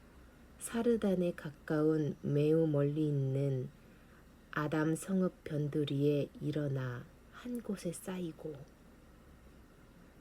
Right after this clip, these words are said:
아라바의 바다 염해로 향하여 흘러가는 물은 온전히 끊어지매 백성이 여리고 앞으로 바다로 건널세.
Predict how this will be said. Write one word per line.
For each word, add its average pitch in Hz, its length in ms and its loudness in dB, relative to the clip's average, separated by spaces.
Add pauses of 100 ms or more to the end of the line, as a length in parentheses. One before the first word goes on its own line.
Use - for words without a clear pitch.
(140)
아라바의 156 760 2
바다 139 600 -4 (240)
염해로 156 680 0
향하여 165 800 -4
흘러가는 190 680 -6
물은 131 420 -6 (580)
온전히 156 680 2
끊어지매 147 760 -4 (1500)
백성이 165 840 2
여리고 156 520 0
앞으로 143 720 -4 (440)
바다로 143 480 -4
건널세. 143 800 -6